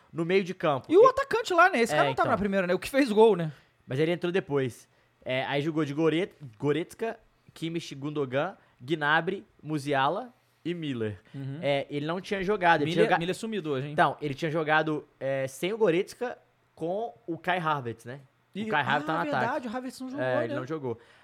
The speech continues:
Speaker 1: Aí entrou o, o Sané.
Speaker 2: Nossa, o Havertz não jogou, ele nem botou o Havertz,
Speaker 1: Não botou.
Speaker 2: né?
Speaker 1: Entrou o Sané. Ent-, é, ele entrou com o Slotterberg lá depois, o zagueiro que tinha
Speaker 2: Aham.
Speaker 1: errado.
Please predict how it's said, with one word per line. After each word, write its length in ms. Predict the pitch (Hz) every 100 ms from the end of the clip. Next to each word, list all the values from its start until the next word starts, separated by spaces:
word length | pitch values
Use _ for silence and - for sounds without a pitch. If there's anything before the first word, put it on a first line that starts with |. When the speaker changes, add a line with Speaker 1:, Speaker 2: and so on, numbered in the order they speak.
| -
Speaker 1:
Aí 200 | 160 170
entrou 300 | 165 156 151 156
o, 300 | 143 139 139
o 80 | 135
Sané. 200 | 175 226
Speaker 2:
Nossa, 300 | 277 349 262
o 40 |
Havertz 220 | 269 302
não 80 | 285
jogou, 160 | 254 269
ele 100 | 269
nem 120 | 285
botou 380 | 294 - 339 349
o 20 |
Havertz, 280 | 277 294 -
Speaker 1:
Não 120 | 147
botou. 260 | 196 185 156
Speaker 2:
né? 60 | 156 - -
Speaker 1:
Entrou 320 | 135 139 135
o 40 |
Sané. 500 | - 156 143 139 196 - _ _
Ent-, 200 | 170 160 - -
é, 320 | 156 147 -
ele 160 | 156 165
entrou 320 | 147 165 214
com 140 | 220
o 40 | 196
Slotterberg 720 | 165 180 170 135 160 160 139
lá 140 | 143
depois, 400 | 139 135 127 160
o 40 | 156
zagueiro 400 | 139 123 135 131
que 60 |
tinha 160 | - 139
Speaker 2:
Aham. 80 | 127
Speaker 1:
errado. 340 | 127 143 160